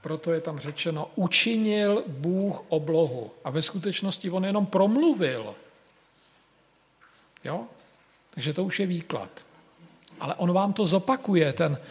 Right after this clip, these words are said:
autor toho textu vám vždycky ten Hospodinův výrok zopakuje,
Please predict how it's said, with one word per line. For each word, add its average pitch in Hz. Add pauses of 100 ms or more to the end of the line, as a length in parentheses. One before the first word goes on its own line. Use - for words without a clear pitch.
(200)
autor 202
toho 160
textu 196
vám 160
vždycky 220 (460)
ten 147
Hospodinův 170
výrok 160
zopakuje, 156